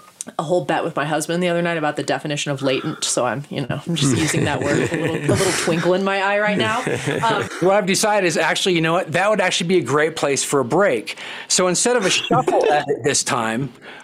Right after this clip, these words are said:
Speaker 2: I'm going to, no, actually, this is not at a break, but I wanna continue Taylor's thoughts. So I'm gonna do a shuffle edit. I'm gonna take this section right up to here.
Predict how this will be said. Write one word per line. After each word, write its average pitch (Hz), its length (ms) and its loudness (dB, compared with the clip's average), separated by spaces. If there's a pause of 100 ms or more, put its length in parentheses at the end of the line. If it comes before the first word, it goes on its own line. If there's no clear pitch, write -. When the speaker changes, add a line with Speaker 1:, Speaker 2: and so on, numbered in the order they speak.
Speaker 2:
I'm 156 240 0
going 156 400 2
to, 156 320 2
no, 185 100 4
actually, 180 480 2
this 175 220 0
is 151 120 0
not 190 260 2
at 143 120 0
a 123 60 2
break, 110 520 -2
but 160 200 0
I 151 100 2
wanna 170 300 2
continue 170 480 0
Taylor's 135 480 0
thoughts. 135 420 -2
So 156 140 2
I'm 147 100 2
gonna 175 140 2
do 170 180 2
a 135 60 2
shuffle 156 540 2
edit. 101 300 -4 (380)
I'm 151 140 2
gonna 185 160 2
take 147 280 0
this 175 240 2
section 151 460 2
right 151 220 2
up 175 160 0
to 185 80 0
here. 104 500 0